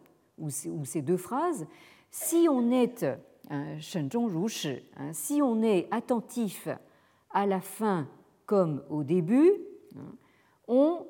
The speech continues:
euh, ze wu bai shi, c'est-à-dire littéralement, il n'y aura pas, hein, euh, comment dire, d'action, euh, mise en échec, hein.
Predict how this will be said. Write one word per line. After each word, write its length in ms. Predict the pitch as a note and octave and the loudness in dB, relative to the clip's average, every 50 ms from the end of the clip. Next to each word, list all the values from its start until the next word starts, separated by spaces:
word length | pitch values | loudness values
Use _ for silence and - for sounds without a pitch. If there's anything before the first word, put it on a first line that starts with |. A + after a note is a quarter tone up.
| - | -2
euh, 220 | - F3 E3 D#3 D3+ | 0 0 0 0 -2
ze 220 | C#3+ - G3+ F#3+ F#3+ | 0 0 2 2 2
wu 460 | - - C3+ C#3+ D3 D#3 G3 C4 C4+ C4+ - | 0 -4 -8 -4 -2 0 0 -2 -2 0 2
bai 180 | C#4+ A3 D3 | 2 2 2
shi, 320 | C3+ - - - F#3+ C#3+ B2+ | -2 -6 -8 -6 -6 -6 -8
c'est-à-dire 440 | - - D#3+ - D3 C#3 F#3 A3 G#3 | -8 -10 -8 -8 -6 -4 -4 -4 -4
littéralement, 600 | F#3 E3+ - - D3+ C#3+ D3 D#3+ F#3 B3 D4 D4+ | -4 -4 -4 -4 -4 -4 -4 -4 -2 -2 -2 -2
il 200 | - - F#3+ F3 | -4 -4 -4 -2
n'y 100 | F3 E3+ | -2 -2
aura 200 | E3+ D#3 E3 D#3 | -2 -2 -4 -4
pas, 360 | D#3+ - A#3+ B3 C#4 E4 F#4+ - - - - - - | -2 0 2 2 2 2 0 -4 -10 -20 -20 -18 -16
hein, 140 | - C3+ - _ _ _ _ _ _ _ _ - - | -16 -16 -16 _ _ _ _ _ _ _ _ -4 0
euh, 320 | F3+ E3 D#3 D3+ D3 C#3+ | 0 2 2 0 -2 -2
comment 260 | C#3+ - D#3 D3 D3 | -4 -4 -4 -4 -4
dire, 240 | D3+ C#3+ E3 E3+ D#3 | -4 -2 -2 -4 -2
d'action, 720 | C3+ E3 E3+ - - - - - G#3+ A#3 B3 C#4 E4 F4+ F4+ - - - _ _ _ _ _ - | -2 -4 -4 -4 -6 -6 -4 0 0 2 2 2 0 -4 -8 -12 -18 -20 _ _ _ _ _ -4
euh, 220 | E3+ D#3 D3+ C#3+ | -2 -2 -2 -2
mise 420 | C#3 D#3+ G#3 C4 D4 D#4 C#4 G#3+ G3 | -2 0 2 2 2 2 2 0 -2
en 300 | - E3 F3+ F#3 G3+ - - F3 | -2 -2 -2 -4 -4 -4 -2 -2
échec, 540 | G3 F#3+ - - F3+ D3 - - - - - _ _ - | -2 -2 0 0 -2 -2 -2 -4 -12 -14 -14 _ _ -16
hein. 160 | D3 B2+ B2+ | -16 -14 -14